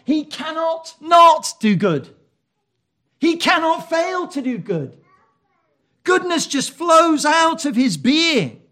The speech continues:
His goodness, one Timothy four four, is over all his works and is manifested in all his creation. All that is in God is good. All goodness is found in God.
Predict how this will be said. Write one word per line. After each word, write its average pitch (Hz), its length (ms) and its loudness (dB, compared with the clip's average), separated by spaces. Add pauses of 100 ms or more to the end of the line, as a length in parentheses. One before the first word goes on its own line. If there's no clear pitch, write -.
(680)
His 254 220 -2
goodness, 285 680 0
one 233 200 -4
Timothy 226 360 -6
four 233 300 -2
four, 233 320 -4 (140)
is 294 260 -2
over 302 280 0
all 330 520 -2
his 269 240 -4
works 247 380 -8 (580)
and 262 180 -2
is 240 200 -2
manifested 226 760 0
in 190 140 2
all 190 300 2
his 139 220 -2
creation. 135 720 -14 (1800)
All 175 460 -4
that 135 160 -8
is 131 160 -8
in 131 180 -8
God 117 240 -14
is 110 160 -20
good. - 200 -20 (380)
All 254 440 2
goodness 202 440 0
is 170 140 -6
found 160 340 -4
in 147 120 -2
God. 135 280 -2